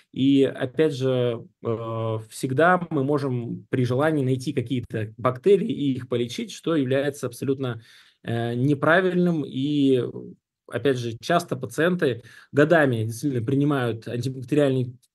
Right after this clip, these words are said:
препараты без видимого эффекта. Естественно, что, э, сказывается в целом негативно на их здоровье, и также это им не помогает, что ухудшает в том числе их психологическое здоровье. Если мы говорим, к-, вкратце поговорим непосредственно про простатит, так как всё-таки это мы говорим про инфекционный фактор,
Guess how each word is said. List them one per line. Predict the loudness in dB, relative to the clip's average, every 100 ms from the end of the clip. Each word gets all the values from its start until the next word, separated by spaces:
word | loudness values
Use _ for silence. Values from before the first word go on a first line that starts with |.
| _ 0
препараты | 2 4 4 2 0
без | 0 0 0
видимого | -2 0 -2 -2 -4
эффекта. | 0 0 0 -2
Естественно, | -2 -4 -4 -8
что, | -6 -2 -2 -4 -18 -20 -8
э, | -4 -2
сказывается | 0 0 0 -4 -10
в |
целом | 0 2 2 -2 -2
негативно | 0 0 0 -2 -2
на | 0 2
их | 2 2 -4 -8
здоровье, | -2 2 4 4 4 2
и | -2 -2 0 -2 -4 -2
также | -2 0 0
это | 0 0
им | 0
не | 0
помогает, | 0 -2 0 0 0 -2
что | -2 -2
ухудшает | -2 -10 -12 -10 -2 0 0 -4
в | -6
том | -6
числе | -6 -2 -2
их | -2 _ -20 -20 -20
психологическое | -12 0 0 0 -8 -4 0 0
здоровье. | 0 2 2 2 -4 -10 -20 -20 _
Если | -4 -2 0
мы | 4
говорим, | 6 8 6 0
к-, | -6 -10
вкратце | 0 2 2 -4 -6
поговорим | 0 2 2
непосредственно | 0 -4 -2 -2 -2 -6
про | -2 2 6 6 4 0
простатит, | -4 -2 0 -2 0 -4 -2
так | -6
как | -6
всё-таки | -6 -4 -2
это | -4 -4
мы | 0
говорим | 0 0
про | -4
инфекционный | -4 -6 -2 -2 -2
фактор, | -2 -4 -4 -12